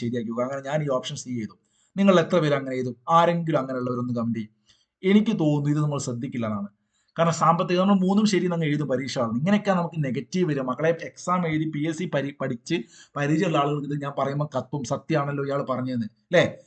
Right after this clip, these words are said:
അപ്പൊ സമാധാനമാണ്. പക്ഷെ നമ്മളെ പരീക്ഷ ആളെ വെപ്രാളത്തിൽ രണ്ടര, മൂന്ന്, ഒരു മണിക്ക്, മൂന്ന് മണിക്കൊക്കെ കാണുന്നത് തീരെ കിട്ടൂല. അപ്പൊ ഒന്നും രൺ-, ഏഹ്, ഒന്നും രണ്ടും ശരിയാണ്, മൂന്ന് തെറ്റാണ്. കണ്ടോ, ഇങ്ങനെയൊക്കെയാണ് അപകടങ്ങൾ വരിക ട്ടോ.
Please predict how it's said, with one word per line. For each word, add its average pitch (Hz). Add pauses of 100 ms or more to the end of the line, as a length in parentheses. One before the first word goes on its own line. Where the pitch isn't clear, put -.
(300)
അപ്പൊ 170
സമാധാനമാണ്. 190
പക്ഷെ 170
നമ്മളെ 196
പരീക്ഷ 202
ആളെ 196
വെപ്രാളത്തിൽ 185
രണ്ടര, 175
മൂന്ന്, 175
ഒരു 165
മണിക്ക്, 175
മൂന്ന് 165
മണിക്കൊക്കെ 180
കാണുന്നത് 170
തീരെ 160
കിട്ടൂല. 156 (580)
അപ്പൊ 175
ഒന്നും 202
രൺ-, 180
ഏഹ്, 160
ഒന്നും 185
രണ്ടും 190
ശരിയാണ്, 147
മൂന്ന് 135
തെറ്റാണ്. 104 (520)
കണ്ടോ, 113
ഇങ്ങനെയൊക്കെയാണ് 165
അപകടങ്ങൾ 135
വരിക 110
ട്ടോ. 113